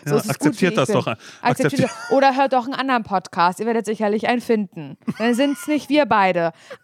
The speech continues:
Speaker 1: So, aber Simon, trotzdem... Ähm, fand ich's krass, dass eben, ähm, einige Nachrichten dazu kamen von Leuten, die gesagt haben, „Danke, dass ihr das sagt, mit dem Dazwischensprechen.“ Ich glaub, eine Nachricht war auch, die war echt lang, ich weiß es gar nicht mehr genau, die meinte,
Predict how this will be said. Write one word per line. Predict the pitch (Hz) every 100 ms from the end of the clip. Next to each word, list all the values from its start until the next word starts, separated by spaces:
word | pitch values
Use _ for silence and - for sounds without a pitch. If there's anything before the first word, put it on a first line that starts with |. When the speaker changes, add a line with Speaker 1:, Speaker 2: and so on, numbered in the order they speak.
| _
Speaker 1:
So, | 302 415 349 - - - 349
aber | 392 330
Simon, | 277 254 233 285 - _ -
trotzdem... | 196 330 - 302 302 311 320 _ -
Ähm, | 254 247 240 233 220 - _ _ _ _ _ _ - 202
fand | 254
ich's | 262 -
krass, | 240 262 - - -
dass | - 240 -
eben, | 233 240 214
ähm, | 220 214 214
einige | 220 226 208
Nachrichten | 208 233 233 -
dazu | 208 202 185
kamen | - 214 196 208 220
von | 208
Leuten, | 190 196 190
die | 190
gesagt | 190 190 190
haben, | 190 175 185
„Danke, | 226 269 262
dass | 220 -
ihr |
das | 214 202
sagt, | 208 214 233
mit | 208
dem | 196
Dazwischensprechen.“ | 202 - 226 226 - 208 202 214 202 - -
Ich |
glaub, | - -
eine | 190 233 226
Nachricht | 208 226 214
war | 196
auch, |
die | 196
war | 190 -
echt | 233 226 -
lang, | 220 196
ich | 185
weiß | 220
es | 202
gar | 175
nicht | 185 180
mehr | 190
genau, | 190 185 - - -
die | 214
meinte, | 202 202 226 226